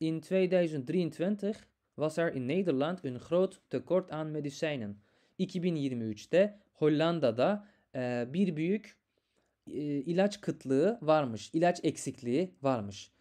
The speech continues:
Şimdi tekort. E, tekort eksiklik demek. Tekorttan sonra neyin eksik olduğunu söylerken tekortu o eksik olan şeye aan edatıyla bağlıyorum. Tekort aan medicijnen.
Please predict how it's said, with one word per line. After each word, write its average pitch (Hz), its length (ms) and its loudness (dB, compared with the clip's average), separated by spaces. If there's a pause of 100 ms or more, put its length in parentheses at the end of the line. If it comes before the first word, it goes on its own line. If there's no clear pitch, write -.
(180)
Şimdi 117 420 -2 (280)
tekort. 175 600 0 (480)
E, 131 60 -2 (480)
tekort 214 460 0
eksiklik 185 580 -2
demek. 143 380 -2 (300)
Tekorttan 202 720 2
sonra 185 480 0
neyin 180 300 2
eksik 196 340 -2
olduğunu 180 300 0
söylerken 214 760 0 (260)
tekortu 185 600 2
o 202 320 0
eksik 175 360 -2
olan 160 220 4
şeye 185 420 0 (220)
aan 185 300 2
edatıyla 147 520 2
bağlıyorum. 104 500 -2 (280)
Tekort 202 460 4
aan 117 420 -2 (100)
medicijnen. 117 680 -6